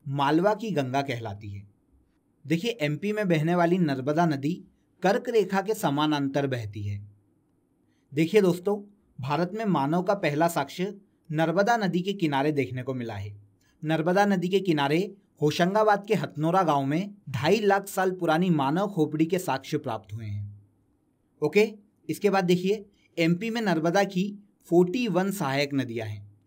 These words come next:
जो कि एमपी में किसी भी नदी की सबसे ज्यादा सहायक नदियां हैं। अब देखिए, नर्मदा नदी की सहायक नदियों को दो पार्ट में बांटा जाता है, एक वो जो कि राइट हैंड से आकर नर्मदा में मिलती है और एक वो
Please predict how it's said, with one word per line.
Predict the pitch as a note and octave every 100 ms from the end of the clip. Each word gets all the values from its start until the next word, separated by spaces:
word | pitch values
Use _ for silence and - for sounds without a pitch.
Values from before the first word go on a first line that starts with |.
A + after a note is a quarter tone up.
| _ -
जो | C#3 F3+
कि | B3 -
एमपी | E3 F3 A3+
में | A#3
किसी | F#3+ E3+ G#3+
भी | A#3+
नदी | G3+ D3 D3
की | E3 G#3 - _ _
सबसे | - F3+ - C#4 C4+
ज्यादा | D#3 D3+ D3+ F#3
सहायक | F#3 C#3 C3 B2
नदियां | B2 G#2+ A2 G2+
हैं। | G2+ - - _ _ _ _ _ _ -
अब | D#3
देखिए, | D#3 G3 A#3+
नर्मदा | E3 D3+ E3 F#3 G#3+
नदी | F#3+ G3+
की | G3+
सहायक | G#3 D3 D#3+ F3
नदियों | E3 D3 D3+
को | D#3+ G3 - _ _ C3+
दो | A#2+ A3 B3
पार्ट | F3+ E3 E3+
में | F3
बांटा | C#3+ B2 A#2+
जाता | A2+ G#2
है, | G2+ - _ _ _ _ -
एक | E3+ D#3+
वो | D#3 A3 - _ _ _ C#3
जो | E3+
कि | F3 D#3
राइट | C#3+ G3 F3+
हैंड | F3+ F#3
से | G3
आकर | E3+ F3 E3+
नर्मदा | D#3+ C#3+ D3+ D#3+
में | E3
मिलती | D#3 C#3 D#3
है | D#3+ F#3+ - _ _ _ D#3+
और | E3
एक | E3+
वो | D3 E3+ G#3+